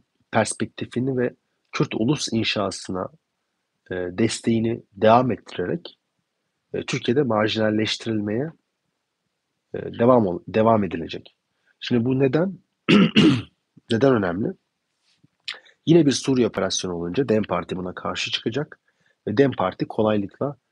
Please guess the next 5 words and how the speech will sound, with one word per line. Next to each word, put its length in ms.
terörize 380
edilecek. 540
Eee, 360
o 120
yüzden 300